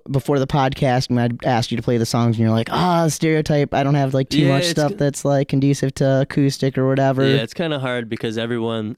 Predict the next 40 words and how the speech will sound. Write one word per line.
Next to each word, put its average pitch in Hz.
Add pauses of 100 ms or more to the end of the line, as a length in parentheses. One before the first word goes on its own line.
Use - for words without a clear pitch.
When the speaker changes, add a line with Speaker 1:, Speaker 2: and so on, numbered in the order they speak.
Speaker 2:
everyone 151
has 135
their 113
niche 117
and 110
everyone's 113
playing 110
something 110
different. 107
So 104
it's 101
not 110
like 104
something 110
you 101
can 104
just 104 (440)
strum -
along 101
to. 113 (140)
Speaker 1:
So 139
what 143
we 143
agreed 147
on 143
is 135
that 139
you're 127
gonna 123
play 135
us 127
a 120
song 135
that 127 (180)
wa-, 123
it's -
an 120
original 208
B-Funk 160
song 117